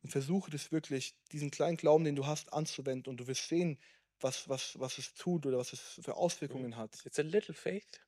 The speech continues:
Speaker 1: Ein kleiner Glaube.
Speaker 2: But you need to apply it.
Speaker 1: Aber du musst ihn anwenden.
Speaker 2: Well, so th-, Jesus makes it so clear. If you have a faith as a grain of a mustard seed, you can say to this mountain, this mountain will move. It's,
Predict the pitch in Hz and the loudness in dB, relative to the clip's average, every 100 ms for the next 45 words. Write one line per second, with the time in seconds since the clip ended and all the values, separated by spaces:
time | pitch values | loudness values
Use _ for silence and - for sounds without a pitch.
0 | _ - 131 160 170 160 165 151 170 147 | _ -10 0 4 4 4 2 4 4 2
1 | 131 - _ _ 151 147 147 147 160 160 | -2 -8 _ _ -2 -2 -4 -4 -6 -6
2 | - - - 101 - - - - - 127 | -6 -6 -2 0 0 -4 -12 -12 -4 0
3 | 147 170 - 151 160 175 135 117 - 113 | 4 2 2 -2 2 2 2 0 -4 -8
4 | 113 170 160 143 - - 131 170 185 175 | -4 -2 -4 -8 -14 -20 -4 0 0 -2
5 | 160 160 156 143 - 139 - 117 120 - | 0 0 -2 0 4 2 2 -4 -4 -4
6 | 143 127 - - - 156 160 - 117 110 | -6 -6 -10 -12 4 6 6 2 -4 -4
7 | - - 117 131 135 170 175 170 143 - | -6 -6 -2 2 4 6 6 6 4 2
8 | 123 127 - - - - 117 - - - | -2 -4 -6 -10 -12 -8 -8 -10 -16 -20
9 | - - - 117 123 120 117 120 120 120 | -20 -20 -8 -4 -2 -2 2 2 4 4
10 | 117 113 107 101 107 117 113 - 101 - | 2 0 -4 -2 -4 -4 -6 -2 -2 -2
11 | 107 110 104 113 107 135 | -4 -4 0 0 -2 -6